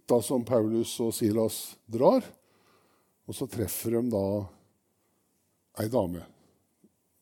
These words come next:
som heter Lydia. Og hun drev og handla med, med dyre klær, klestøy.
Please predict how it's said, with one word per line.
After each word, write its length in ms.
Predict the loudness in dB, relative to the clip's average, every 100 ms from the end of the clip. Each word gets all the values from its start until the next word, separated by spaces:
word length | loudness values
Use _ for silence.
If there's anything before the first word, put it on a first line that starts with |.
| _ _ -16
som 280 | -8 -6 -2
heter 240 | -2 -2
Lydia. 340 | -2 -2 -4 -10 -12 _ _ _ _ _ _ -10
Og 140 | -6
hun 200 | 0 2
drev 280 | 4 4 4
og 140 | 0 0
handla 460 | 0 0 2 2 2
med, 520 | 2 4 2 0 -4 -18 -20 -20 -20 _ _ -8
med 720 | -2 0 2 0 -2 -8 -10 -12 -12
dyre 380 | -4 -2 0 -2 0
klær, 160 | -2 -4 _ -10 -10 -2
klestøy. 560 | 6 6 4 -2 0